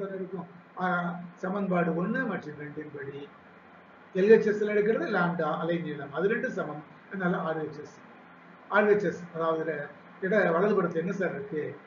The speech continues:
முதல் ஈக்குவேஷன்ல h divided by மூணு into ten power minus ஒன்பது into v. அது என்ன சார்? v, துகளின் திசை வேகம். அதான் நம்ம கொடுத்துருக்க, கேட்டிருக்காங்க. சரி. இந்த பக்கம்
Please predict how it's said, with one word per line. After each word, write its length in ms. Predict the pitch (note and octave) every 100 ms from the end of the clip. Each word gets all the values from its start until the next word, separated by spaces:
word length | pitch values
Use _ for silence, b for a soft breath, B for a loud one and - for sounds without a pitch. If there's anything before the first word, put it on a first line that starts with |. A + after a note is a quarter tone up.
| - E3+
முதல் 220 | E3+ A3 F#3+
ஈக்குவேஷன்ல 560 | E3 D#3 - - D3+ D3 D3 - - G3 G3
h 80 | G3 E3+
divided 380 | D#3 D3+ D3+ D3 D3+
by 100 | C#3+ - - - F3+
மூணு 220 | G3+ G#3 G3 D#3+
into 280 | C#3+ D3+ D3 - - -
ten 140 | F#3+ G3
power 180 | F#3+ F3 D#3
minus 240 | E3 D#3 D#3+
ஒன்பது 300 | D3 C#3+ C#3+ - - - G#3
into 200 | F#3 E3+ E3
v. 100 | E3 D#3+ C#3+ C3 - - - -
அது 120 | F3+ E3+
என்ன 140 | F3+ F3
சார்? 140 | E3 D#3
v, 100 | E3+ D3+ - - - -
துகளின் 400 | F3+ F#3 G3 -
திசை 200 | D#3 D#3 C#3+
வேகம். 400 | C#3 C3 D3 C3 - - - - -
அதான் 220 | G3 G#3+
நம்ம 180 | G#3 G3+
கொடுத்துருக்க, 360 | G3 F#3+ F3+ F#3 G3
கேட்டிருக்காங்க. 480 | F#3 - E3+ E3+ E3+ D#3 -
சரி. 120 | - - - - - -
இந்த 100 | A3+ G#3
பக்கம் 260 | F3 -